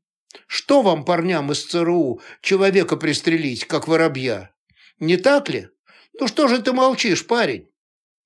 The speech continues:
«Нам это зачем? Там был киллер в автомобиле, местный товарищ. Я его уничтожил,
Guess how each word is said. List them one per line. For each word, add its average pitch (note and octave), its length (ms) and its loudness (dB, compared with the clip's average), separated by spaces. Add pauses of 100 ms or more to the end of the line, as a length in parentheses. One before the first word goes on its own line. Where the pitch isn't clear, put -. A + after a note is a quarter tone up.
(200)
«Нам A3 300 0
это D3 180 0
зачем? B2 640 -2 (640)
Там A#3+ 220 0
был B3 200 2
киллер F3+ 440 0
в C#3+ 80 -2
автомобиле, D3 840 -2
местный F3+ 460 0
товарищ. D3 600 0 (380)
Я A3+ 220 4
его A#3 240 2
уничтожил, G#3+ 880 -2